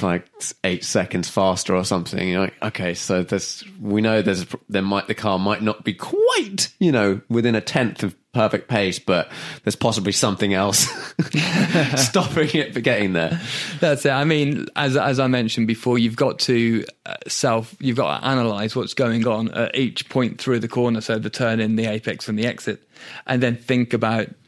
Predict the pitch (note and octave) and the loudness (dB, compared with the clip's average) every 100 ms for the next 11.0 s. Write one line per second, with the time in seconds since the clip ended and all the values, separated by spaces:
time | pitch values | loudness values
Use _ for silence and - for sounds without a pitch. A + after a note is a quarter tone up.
0 | _ - C3 B2+ A2+ A#2 A2 A#2 G2 - | _ -6 0 2 2 0 0 0 -2 -2
1 | A#2 G#2+ - A#2 A#2 A2+ A2+ A2 - - | -2 -2 -2 -4 -2 -4 -2 -2 -2 -4
2 | B2 G#2 - A#2 - A#2+ G#2+ - A2 A2 | -2 -2 -4 -2 0 2 0 -2 -6 -4
3 | - A2+ A2 - A2+ A2+ - A2+ A2 A2 | -4 -2 -2 -2 -2 -2 0 0 0 -2
4 | A#2 D#2+ G#2+ - A2 - D3 C3 D3 C3+ | -4 -4 -6 -4 -4 0 0 2 2 2
5 | C3 C3 A#2 A#2+ B2+ - _ - A#2+ B2 | 2 2 0 0 -2 -2 _ -2 0 2
6 | A#2+ G#2+ A2+ C3 A#2 A2 G#2+ - - - | 0 0 -2 -2 -2 -4 -6 -10 -16 -8
7 | - C3+ B2 A#2 - B2 A2+ B2+ A2+ A2 | -2 0 2 0 0 -2 0 0 0 -2
8 | A#2 - - _ B2 A#2 A#2 B2 B2+ A2+ | -6 -16 -20 _ 0 2 4 4 4 4
9 | A#2 - A2 - A#2+ A2+ A#2 - - A#2 | 2 0 -2 -2 0 0 -2 -6 -10 -4
10 | A2 - G#2+ A2 G#2 A2 _ - - | -2 -2 -2 -2 -4 -8 _ -6 -4